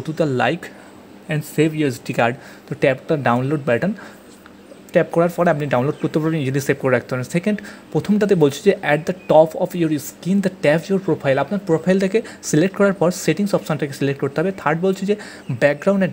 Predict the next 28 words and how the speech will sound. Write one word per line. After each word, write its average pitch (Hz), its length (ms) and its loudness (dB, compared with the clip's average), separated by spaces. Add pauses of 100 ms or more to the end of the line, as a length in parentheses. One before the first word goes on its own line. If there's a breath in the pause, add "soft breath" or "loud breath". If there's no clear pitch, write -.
download 151 360 -2 (140)
option 160 300 -4
আপনি - 200 -8
পেয়ে 120 160 0
যাবেন। 143 160 0 (420 loud breath)
তার, 139 120 2 (320)
তারপরে 147 360 2 (120)
আপনাকে 131 280 -6 (220)
turn 139 240 0
on 151 120 -2
করতে - 240 -2
হবে 185 120 4 (240)
you 180 120 2 (880)
use 196 120 2 (100)
the 185 80 6 (220)
S 139 120 0
D - 20 0 (160)
card। 120 180 0 (340)
আপনাকে 170 280 -6 (140)
turn 135 240 -2
on 185 60 0 (400)
করার 175 220 4
পর 151 100 4 (120)
দেখা, - 160 0 (140)
দেখবেন 151 320 2
যে 160 100 0
এখানে 170 160 0 (280)
use 185 120 0